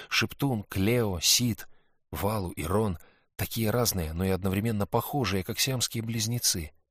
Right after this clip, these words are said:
Верные друзья. Колб — странный человек неопределённого возраста.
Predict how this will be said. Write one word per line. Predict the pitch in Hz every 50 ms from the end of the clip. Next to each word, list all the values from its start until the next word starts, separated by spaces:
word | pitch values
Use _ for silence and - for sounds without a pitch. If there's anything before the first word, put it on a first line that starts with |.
| _ _ _ _ _ _ _ -
Верные | 76 90 107 - 85 90 87 82
друзья. | 76 80 85 80 - 76 73 69 - - - _ _ _ _ _ _ _ _ _ _ _ - -
Колб — | - 82 85 85 80 - - - - _ _ _ _ _ _
странный | - - - 85 85 82 82 82 80
человек | - - - 82 85 87 95 80 - -
неопределённого | 78 76 - - 82 78 78 82 80 82 78 78 80 85 82
возраста. | 80 80 80 78 80 78 - - - - -